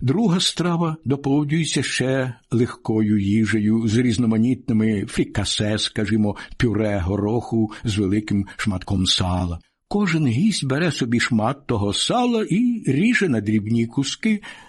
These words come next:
величиною гральної кістки. Поїдають усе це ложками разом із пюре, що вважається в них дуже смачною стравою, ковтають її, не пережовуючи. Ця страва має для них таке велике значення, що якби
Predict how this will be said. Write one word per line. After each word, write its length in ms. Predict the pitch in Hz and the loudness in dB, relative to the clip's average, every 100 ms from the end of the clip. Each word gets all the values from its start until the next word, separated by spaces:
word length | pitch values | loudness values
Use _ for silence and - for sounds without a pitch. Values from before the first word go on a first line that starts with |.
| - - | -20 -6
величиною 720 | 131 117 117 117 139 170 151 135 | 0 0 0 0 0 2 2 2
гральної 640 | 101 104 107 127 104 95 | 0 0 0 2 2 0
кістки. 720 | 92 104 127 - - 117 110 - - | -2 -2 -2 -2 -2 -2 -2 -6 -2
Поїдають 800 | 127 120 113 127 226 220 214 - | 2 2 2 0 2 2 0 0
усе 300 | 170 - 160 | 0 0 -2
це 460 | - 156 151 131 - 156 | -2 0 0 0 -4 -2
ложками 640 | 165 139 127 - 160 165 139 | 0 2 0 -2 0 0 0
разом 360 | 135 120 131 113 | 0 0 -2 0
із 160 | 110 | -2
пюре, 520 | - 110 101 151 196 196 - - - _ _ _ | -2 0 2 2 0 -2 -10 -16 -20 _ _ _
що 420 | 104 - 127 127 117 | -4 -2 0 2 2
вважається 680 | 110 104 117 135 113 113 | 2 2 2 0 0 0
в 80 | 101 | 2
них 280 | 113 120 - | 0 0 -4
дуже 440 | 113 104 113 160 139 | -6 -2 -2 0 -2
смачною 720 | 104 104 - 101 110 104 92 | -2 -2 -2 0 0 0 0
стравою, 720 | - - 92 95 92 92 85 - | -2 -4 -2 0 -2 -2 -6 -4
ковтають 760 | 120 101 - 123 135 120 117 117 | -4 -4 -2 0 2 0 0 2
її, 200 | 113 113 | 2 2
не 100 | 110 | 0
пережовуючи. 1300 | - 107 104 107 95 95 92 87 85 85 - 85 - - | -2 0 0 0 0 0 0 0 -2 -2 -4 -6 -10 -16
Ця 220 | - 117 | -6 -4
страва 440 | 104 - 117 117 110 | -2 -2 -2 0 0
має 340 | 104 107 104 | 2 2 0
для 180 | 101 104 | 0 0
них 200 | 101 101 | 0 0
таке 260 | 104 - 104 | -4 -2 0
велике 380 | 104 104 - | 0 0 -2
значення, 540 | 90 95 123 170 165 143 | -2 -2 -2 -2 -2 0
що 180 | - 98 | 0 -2
якби 420 | 98 92 120 | -2 0 0